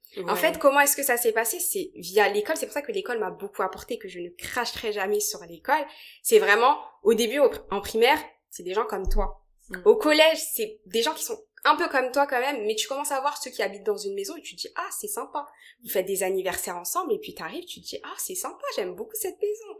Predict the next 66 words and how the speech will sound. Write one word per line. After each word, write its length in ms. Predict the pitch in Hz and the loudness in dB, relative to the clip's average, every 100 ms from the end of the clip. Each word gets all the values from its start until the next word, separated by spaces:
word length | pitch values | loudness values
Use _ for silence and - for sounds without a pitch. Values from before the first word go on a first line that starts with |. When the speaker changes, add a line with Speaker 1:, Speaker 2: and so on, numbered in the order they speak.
| - - | -20 -20
Speaker 1:
Plus 140 | - 196 | -8 2
Speaker 2:
Mm. 40 | |
Speaker 1:
tard, 140 | 359 | 2
j'aimerais 300 | 302 190 175 | 2 0 -2
bien 160 | 175 269 | 0 0
avoir 180 | 330 320 | 2 0
ça. » 180 | 311 285 - - | -2 -4 -6 -12
Speaker 2:
Mm. 80 | 190 | 2
Speaker 1:
Et 100 | 277 | 2
puis, 380 | 285 311 285 - _ - | 2 -4 -6 -10 _ -8
tu 160 | - | -6
passes 280 | 220 247 247 | 2 2 4
le 100 | 226 | 4
collège, 340 | 220 240 277 277 - _ _ | 4 4 2 0 -6 _ _
t'arrives 320 | 208 220 214 | 0 0 0
au 60 | 214 | -2
lycée, 480 | 208 - 311 302 - | -2 -4 -2 -4 -6
là, 320 | 175 185 214 | -6 2 2
ça 220 | - - 185 | 2 -4 -6
te, 160 | - | -8
et, 80 | 185 - - - | -10 -12 -10 -2
et, 220 | 208 208 | 0 0
et 20 | 208 | -2
ça, 160 | 262 | -2
c'est 120 | 262 214 | -2 -2
vraiment 180 | 196 220 | 0 0
important 260 | 220 240 | 0 -2
de 80 | 208 | 0
sortir, 460 | 180 - 214 - 220 | 0 0 -2 -4 -4
en 60 | |
fait, 120 | 196 185 | -4 -6
de 140 | 180 | -8
son 200 | 175 175 | -10 -10
quartier. 400 | 175 - - 302 - - | -10 -6 -4 -4 -8 -12
Speaker 2:
Mm. 100 | 196 196 - | -12 -12 -12
Speaker 1:
Tu 160 | - | -12
vois 200 | 175 220 | 0 2
ailleurs, 300 | 233 226 262 | 2 0 -4
tu 160 | - 190 | -6 -6
vois 140 | 208 | -4
que 220 | 247 202 - | -4 -6 -8
les 120 | 170 175 | -12 -4
gens 140 | 226 | -2
n'ont 120 | 220 | -2
pas 120 | 208 220 | -4 -6
la 80 | |
même 200 | 185 190 | -6 -6
vie 180 | 190 196 | -10 -10
que 100 | 208 | -10
toi. 160 | 208 220 | -8 -6
Et 40 | 196 | -2
moi, 140 | 220 | -2
ce 80 | - | -2
qui 80 | 214 | -2
m'a 120 | 190 | -2
aidée 140 | 185 | -2
aussi, 220 | 190 - - | -4 -4 -6
c'est 120 | 208 | -6
le 60 | |
fait 140 | - 233 | -6 -8
de 120 | 185 | -8
déménager 460 | 180 185 185 185 240 | -8 -4 -4 -6 -8
parce 140 | 185 | -8
qu'avant, 200 | 185 185 | -8 -10
j'étais 260 | 190 - 165 | -10 -12 -10
vraiment 240 | 175 202 | -4 -4